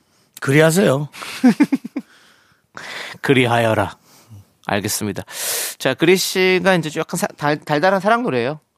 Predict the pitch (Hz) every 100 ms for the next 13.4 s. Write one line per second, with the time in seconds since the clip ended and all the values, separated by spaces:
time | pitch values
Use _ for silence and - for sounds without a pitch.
0 | _ - 101 101 110 170 185 185 170 165
1 | 160 151 123 143 147 123 110 104 101 135
2 | 165 _ _ - 113 117 110 - - -
3 | 151 139 113 139 170 139 113 123 131 -
4 | - - 131 131 120 - - 190 160 151
5 | 135 104 113 110 - - 120 - 165 175
6 | 156 135 127 175 175 143 127 110 107 110
7 | 101 113 104 95 _ - 120 95 139 151
8 | - - - 127 - - - - 285 349
9 | 302 226 170 120 87 - - - 339 330
10 | - - 247 220 214 160 - - 160 160
11 | 139 110 - _ _ 151 175 240 285 254
12 | 226 165 185 170 190 185 156 123 117 104
13 | 117 185 254